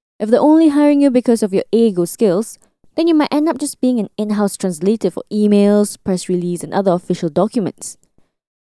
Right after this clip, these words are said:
Companies, or kaisha in Japanese, that are more flexible and open-minded is the way to go. Foreign-run or tourism-related companies, as mentioned before, are probably one of the best opportunities you can get in Japan.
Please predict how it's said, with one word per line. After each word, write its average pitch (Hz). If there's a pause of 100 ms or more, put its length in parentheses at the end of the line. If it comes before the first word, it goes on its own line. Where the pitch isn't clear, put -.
(140)
Companies, 311 (320)
or 180
kaisha 185
in 185
Japanese, 175 (320)
that -
are 220
more 262
flexible 294
and 190
open-minded 202
is 190
the 180
way 220
to 214
go. 196 (580)
Foreign-run 294
or 190
tourism-related 254
companies, 226
as -
mentioned 175
before, 202 (280)
are 190
probably 262
one 269
of 220
the 190
best 254
opportunities 247
you -
can 196
get 190
in 190
Japan. 185